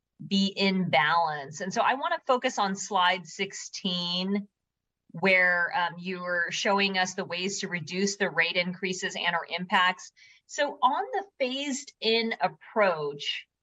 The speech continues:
I believe you were saying that, um, on one of these slides, if I have it right, the general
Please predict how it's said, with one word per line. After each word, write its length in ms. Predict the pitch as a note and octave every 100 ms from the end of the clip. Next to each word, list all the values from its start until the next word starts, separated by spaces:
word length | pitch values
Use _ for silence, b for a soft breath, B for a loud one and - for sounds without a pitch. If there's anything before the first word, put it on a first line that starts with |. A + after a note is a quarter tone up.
| _ _ -
I 140 | A#3
believe 460 | G#3+ C4 B3+ D#4 E4+
you 160 | D#4 C#4+
were 140 | C4+
saying 840 | - - B3 A3+ A3+ A3 G#3+ G#3+ - _ D#3+
that, 460 | F#3+ F#3+ F#3 F3+ F3+ G3
um, 420 | F3 E3 D#3+ D#3 G3 _ _ _ _ _ _ _ - - A#2
on 180 | A3 G#3
one 140 | A#3 D#4
of 60 | B3+
these 280 | A3+ G3+
slides, 480 | - F#3 F3 F3 F3
if 80 | F3+
I 60 | F#3+
have 220 | G#3 G3+
it 100 | -
right, 320 | F#3 E3+ D3+
the 60 | F#3+
general 720 | D3+ F3+ F3+ A3 B3 C4 B3+